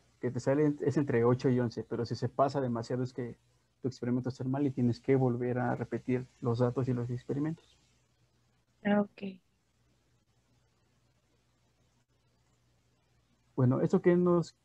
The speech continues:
Speaker 1: eso qué nos quiere decir? Muchos decían ustedes que la gravedad depende de la masa, pero lamentablemente no. La gravedad es por igual a cualquier objeto, sea,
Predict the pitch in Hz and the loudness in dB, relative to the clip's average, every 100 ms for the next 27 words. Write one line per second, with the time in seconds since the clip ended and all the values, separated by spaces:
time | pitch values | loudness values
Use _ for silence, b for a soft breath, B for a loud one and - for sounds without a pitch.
0 | - - 131 139 127 127 120 - 120 117 | -6 -6 -4 -6 -2 -2 -2 -2 -2 -2
1 | 110 - 117 - _ _ _ _ - 147 | -4 -4 -6 -8 _ _ _ _ -2 0
2 | 165 131 147 147 139 147 143 143 139 131 | 2 4 6 6 2 -2 -2 -2 -2 0
3 | 127 117 120 120 123 127 120 117 123 143 | 2 2 2 2 0 -2 -2 0 0 -2
4 | 147 - _ _ _ _ _ _ 165 170 | -4 -12 _ _ _ _ _ _ 6 8
5 | 190 220 _ _ _ _ 127 117 120 135 | 6 -2 _ _ _ _ 0 0 2 0
6 | 139 131 127 127 120 113 131 131 123 127 | 2 0 0 0 -2 -2 -2 0 4 4
7 | 135 143 156 180 - _ _ - 147 - | 2 2 2 2 -4 _ _ 0 0 2
8 | 143 123 135 143 135 123 120 - 107 127 | 0 2 2 2 2 0 -4 -6 -2 0
9 | 117 117 113 - - 147 151 | 0 -4 -8 -10 0 0 0